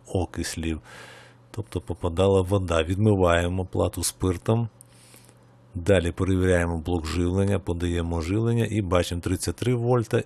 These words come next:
і дванадцять вольт. Блок живлення в нас живий. Достаємо силову плату з випромінювачем, і тут ми бачимо картину не найкращу. У нас погнили деталі, можливо, і ні.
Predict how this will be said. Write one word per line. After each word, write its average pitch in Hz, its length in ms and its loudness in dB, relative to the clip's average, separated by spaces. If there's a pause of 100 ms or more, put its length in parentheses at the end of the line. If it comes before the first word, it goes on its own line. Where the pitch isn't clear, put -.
(100)
і 135 100 -2
дванадцять 92 680 -2
вольт. 80 260 -4
Блок 104 260 -4 (340)
живлення 95 520 -2
в 87 40 -4
нас 98 180 0
живий. 87 460 0 (600)
Достаємо 92 760 2
силову 92 500 2
плату 92 500 0
з 104 300 0 (500)
випромінювачем, 104 1120 2
і 92 80 -2
тут 123 240 -4
ми 98 360 -2
бачимо 98 720 0 (180)
картину 101 760 -2
не 98 440 0
найкращу. 90 1000 0
У 85 40 -4
нас - 640 -4
погнили 92 640 -2
деталі, 78 800 -2 (380)
можливо, 95 480 2
і 95 100 0
ні. 80 260 -4